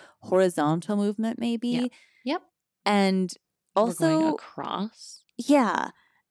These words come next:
Speaker 1: And also because time and space are so merged together in this album, whenever we talk about going somewhere across space,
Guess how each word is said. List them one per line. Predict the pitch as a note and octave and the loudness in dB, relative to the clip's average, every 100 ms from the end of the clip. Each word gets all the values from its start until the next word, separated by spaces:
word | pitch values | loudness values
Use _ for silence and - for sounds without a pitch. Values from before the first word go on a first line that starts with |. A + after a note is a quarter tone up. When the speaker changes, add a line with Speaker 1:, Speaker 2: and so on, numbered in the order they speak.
| _ | _
Speaker 1:
And | A#3 - | -2 0
also | A3+ B3+ - E4+ E4 A3+ - | -2 -2 0 0 0 -2 -6
because | A3+ - G#3+ G#3+ A3 - | -6 -6 0 0 0 -4
time | - - F3 F3+ G3+ G#3 | -16 -6 -2 0 2 2
and | G3 F#3+ | 0 -2
space | - F3 F#3+ - | -4 -2 -2 -4
are | F#3+ F#3 | -6 -6
so | - F3+ F3 F3 F3+ F3 - _ _ _ _ _ _ _ _ _ _ _ _ _ - _ - - - - - | -4 0 2 2 0 -2 -6 _ _ _ _ _ _ _ _ _ _ _ _ _ -20 _ -18 -14 -16 -16 -4
merged | G3+ F#3+ G3 - | 2 2 0 -4
together | G#3+ F3 D#3+ G3+ | -2 0 0 -2
in | A3+ | 0
this | B3 - | 0 0
album, | A#3+ A#3 B3 B3+ B3+ - _ _ _ | -4 -2 -2 0 -2 -6 _ _ _
whenever | G#3+ G#3 G3+ G#3 | -2 0 2 2
we | G#3+ G#3 - | 0 -2 -6
talk | - F#3 F#3 | -2 0 0
about | F#3 F3+ - | 0 0 2
going | F3 F3 F3+ | 2 2 0
somewhere | F3 F3+ F3 | -2 0 0
across | - - F3+ F3 | -2 -2 -2 -2
space, | - - E3 E3+ G3 - - | -6 -4 -2 0 -2 -8 -16